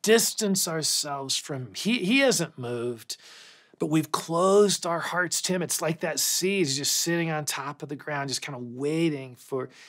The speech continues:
Satan to pluck it up. But that's not the only option. That would be the option of just turning away from God. The other option is to respond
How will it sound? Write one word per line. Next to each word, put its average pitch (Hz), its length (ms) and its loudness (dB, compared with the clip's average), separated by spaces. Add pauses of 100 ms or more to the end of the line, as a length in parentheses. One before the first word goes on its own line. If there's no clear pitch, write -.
(120)
Satan 151 640 -2
to - 180 -6 (160)
pluck - 480 -10
it 131 80 0
up. 127 220 -8 (1040)
But 151 100 -2
that's 208 200 4
not 262 120 6
the 262 80 8
only 220 180 6
option. 202 360 2 (640)
That 190 120 4
would 214 120 2
be 214 80 6
the 196 100 6
option 190 260 2
of 139 80 -4
just 160 200 -2
turning 185 280 0
away 170 200 0
from 156 160 -6
God. 135 160 -4 (240)
The 165 140 4
other 277 240 6
option 202 440 4
is 147 180 -4
to 160 120 -4
respond 220 880 2